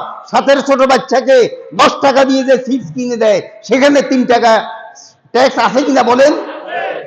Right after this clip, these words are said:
যে চাউল কিনে, সেখানে ট্যাক্স আছে? আটা কিনে ট্যাক্স আছে? সবজি কিনে ট্যাক্স আছে? এই মানুষের মাথার ঘাম পায়ে জড়ানো টাকা দিয়ে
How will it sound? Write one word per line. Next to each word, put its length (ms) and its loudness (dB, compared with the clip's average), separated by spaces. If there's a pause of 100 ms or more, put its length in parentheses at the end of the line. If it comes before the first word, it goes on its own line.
(760)
যে 220 2
চাউল 400 2
কিনে, 240 4
সেখানে 300 0
ট্যাক্স 300 0
আছে? 300 4 (760)
আটা 260 0
কিনে 220 2
ট্যাক্স 320 2
আছে? 300 4 (680)
সবজি 300 2
কিনে 220 2
ট্যাক্স 320 2
আছে? 300 2 (920)
এই 120 6
মানুষের 640 4
মাথার 440 2
ঘাম 220 0
পায়ে 280 2
জড়ানো 360 0
টাকা 300 -2
দিয়ে 280 -2